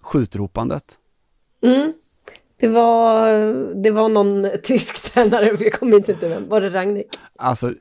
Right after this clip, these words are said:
Speaker 1: jag tror att han skulle vända sig mot och beskrivas som tysk. Graham Potter
Speaker 2: Ja.
Speaker 1: i Brighton.
Speaker 2: Ja, det var, ja, det var det ju. Just det, ja. Förlåt.
Speaker 1: Han bad fansen
Speaker 2: Mm.
Speaker 1: att sluta skrik åt spelarna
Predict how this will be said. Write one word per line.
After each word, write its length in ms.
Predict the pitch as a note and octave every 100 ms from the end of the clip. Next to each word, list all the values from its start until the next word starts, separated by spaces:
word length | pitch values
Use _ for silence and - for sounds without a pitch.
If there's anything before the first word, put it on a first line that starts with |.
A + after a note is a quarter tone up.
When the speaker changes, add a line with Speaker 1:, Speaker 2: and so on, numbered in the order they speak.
| _ - _ _
Speaker 1:
jag 220 | C#3 B2+
tror 180 | - A#2+
att 80 | B2
han 80 |
skulle 160 | A#2+ C3
vända 260 | C3 A#2+ A2
sig 140 | C3+
mot 160 | A#2+ A2
och 60 |
beskrivas 240 | G#2+ A2+ A#2
som 100 | A2
tysk. 260 | G#2+ -
Graham 360 | C#3+ D3 C#3+ C#3+
Potter 400 | - C#3 - B3
Speaker 2:
Ja. 160 | A3 A#2+
Speaker 1:
i 60 | C3
Brighton. 520 | C3 A#2 - B2+ A#2+ -
Speaker 2:
Ja, 120 | C4 C#4+ B3+
det 180 | -
var, 60 | C#4
ja, 100 | C#4
det 280 | A3+ A3 C#4
var 180 | G3 E3
det 60 |
ju. 80 | E3
Just 320 | F3+ A#3+ A#3+
det, 60 | C#3
ja. 160 | G#2+ - - - _
Förlåt. 240 | - C3+ -
Speaker 1:
Han 180 | C#3 D3
bad 300 | C#3 C3+ -
fansen 300 | C#3+ A3 A#3+
Speaker 2:
Mm. 100 | A#2
Speaker 1:
att 60 | -
sluta 500 | - D3+ B2 - B2+
skrik 400 | - B2+ - B2
åt 100 | A#2
spelarna 440 | - C3+ A2 A2